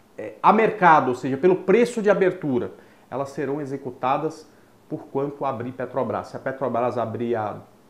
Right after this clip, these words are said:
cinco reais, elas serão executadas a cinco reais. Se a Petrobras abrir a trinta reais, elas serão executadas a trinta reais, tá certo? Bom,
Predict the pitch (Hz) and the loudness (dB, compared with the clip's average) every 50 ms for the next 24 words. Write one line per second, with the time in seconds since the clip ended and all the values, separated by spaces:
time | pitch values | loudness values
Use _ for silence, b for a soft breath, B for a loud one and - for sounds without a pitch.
0 | _ - - - - - 175 202 190 185 160 147 139 139 151 156 147 147 135 131 | _ -20 -20 -14 -6 -4 -2 -2 -2 -2 -2 0 2 2 2 2 0 0 -2 -4
1 | 123 - - 120 123 123 120 117 120 120 120 117 117 113 110 113 110 110 - - | -4 -6 -6 -4 -4 -4 -4 -4 -6 -10 -8 -8 -8 -8 -8 -8 -12 -12 -10 -12
2 | 123 - 120 135 135 123 127 131 131 131 - - 131 - 131 - 127 123 117 120 | -12 -12 -10 -10 -8 -6 -6 -6 -6 -8 -12 -14 -14 -14 -12 -8 -8 -6 -4 -4
3 | 120 120 117 120 113 117 113 120 120 117 117 - - 135 143 156 156 139 127 123 | -4 -4 -2 -4 -6 -4 -4 -4 -4 -4 -6 -8 -8 -6 -6 -6 -6 -8 -8 -6
4 | 117 117 120 123 120 120 120 117 - - 117 113 113 120 110 113 113 - 120 - | -4 -4 -4 -4 -4 -4 -6 -6 -8 -10 -10 -8 -8 -8 -10 -10 -12 -14 -14 -12
5 | - 107 107 110 120 135 - - B B B B B B B B B 120 120 117 | -10 -8 -8 -8 -10 -12 -14 -18 B B B B B B B B B -4 -4 -4
6 | - 110 110 107 110 107 104 123 110 92 82 - - - - 90 90 - 143 147 | -4 -8 -8 -8 -8 -10 -10 -8 -8 -8 -8 -10 -14 -20 -20 -18 -8 -2 0 0
7 | 170 - - - - B B B B B B B B B 143 160 139 110 101 - | 0 0 -4 -14 -18 B B B B B B B B B 2 2 4 2 0 -4
8 | - | -10